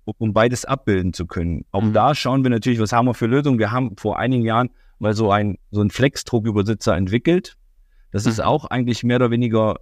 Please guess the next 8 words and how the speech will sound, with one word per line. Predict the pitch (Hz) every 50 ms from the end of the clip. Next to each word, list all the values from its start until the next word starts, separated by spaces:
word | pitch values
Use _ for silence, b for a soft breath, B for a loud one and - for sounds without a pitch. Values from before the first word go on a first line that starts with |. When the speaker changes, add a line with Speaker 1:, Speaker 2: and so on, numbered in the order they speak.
| - _ _ -
Speaker 1:
ich | - -
sag | - 80
mal, | 104 110 107
zufällig | - - - 165 - 151 131 127 -
entstanden | - - 104 - - - 117 131 160 175 160 151 127
in | 110
der | 120 117 101
Zusammenarbeit, | - 107 101 107 117 139 131 107 113 110 110 117 117 - -